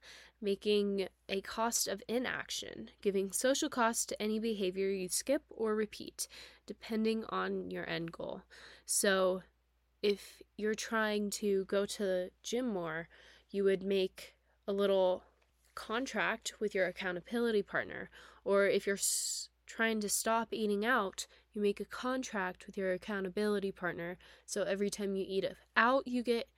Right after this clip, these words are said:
a, a, like a red mark or whatever. Whatever, you have to pay the cost of what it means. So one example of this is if you want to make a plan to eat healthier meals but end up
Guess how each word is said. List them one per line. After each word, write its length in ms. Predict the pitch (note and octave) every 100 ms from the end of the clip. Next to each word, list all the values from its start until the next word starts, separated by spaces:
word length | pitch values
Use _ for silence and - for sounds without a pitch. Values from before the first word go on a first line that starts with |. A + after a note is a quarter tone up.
| _ _ _ _ _
a, 380 | G3+ F#3+ F#3 F3+ - _ _ _ _ _
a, 960 | G3 F#3+ E3 - _ A3 A#3+ - F3+ E3+ - - -
like 200 | G3 F3+
a 220 | D#3+ E3 - _ -
red 240 | G3 F3+
mark 440 | F3+ C#3+ C3+ - -
or 120 | F#3+
whatever. 460 | D#3+ D#3 F2 - G#3 -
Whatever, 580 | G#3+ A3 A3+ A3+ A3 -
you 180 | G#3+ G#3
have 200 | G#3+ G#3+
to 80 | G3
pay 440 | - - G#3 G3+
the 140 | G3 F#3
cost 600 | - F3 D#3 D3+ - - - - - -
of 120 | F#3+
what 180 | F3+ F3+
it 80 | E3
means. 460 | F3 - G3 - - - - -
So 600 | - A3 G#3 G3+ G3+ G3+ - _ _ _
one 200 | A3 B3
example 400 | C#4 B3 A#3 A3+
of 120 | A3
this 360 | G3 G3+ - - -
is 320 | F#3+ F3+ G#3
if 160 | A3+ -
you 100 | C4+
want 260 | C4 A#3+ -
to 100 | A3+
make 260 | G3 G3 -
a 40 |
plan 400 | - G#3 G3+ G#3+
to 80 | A3
eat 200 | B3+ B3+
healthier 400 | G#3+ G3+ A3 A3+
meals 440 | G#3 D#3 E3+ - -
but 160 | F3+ -
end 180 | G3
up 100 | G#3